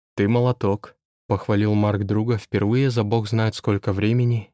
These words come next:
и Тошка невольно улыбнулся. "А что это за отметки на ней?" "Понятия не имею. Их делает зуб.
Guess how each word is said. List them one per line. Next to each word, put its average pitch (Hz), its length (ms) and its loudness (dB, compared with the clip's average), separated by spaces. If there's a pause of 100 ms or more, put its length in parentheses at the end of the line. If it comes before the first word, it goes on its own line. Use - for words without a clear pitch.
и 101 100 2
Тошка 123 380 -2
невольно 104 440 2
улыбнулся. 101 800 -2 (800)
"А 107 160 2
что 139 240 0
это 131 180 2
за 120 180 2
отметки 117 420 0
на 104 120 2
ней?" 101 360 -2 (600)
"Понятия 123 480 2
не 104 220 4
имею. 104 400 0 (160)
Их 110 200 2
делает 110 420 2
зуб. 95 360 -4